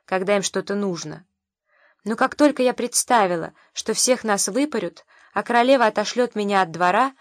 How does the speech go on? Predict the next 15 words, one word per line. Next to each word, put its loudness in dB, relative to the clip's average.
что -4
еще -2
хуже, -6
слезы 2
появились 0
сами 0
собой. -4
Я 6
им 2
помогала, 2
шмыгая 0
носом, -4
всхлипывая -2
и -4
больно 2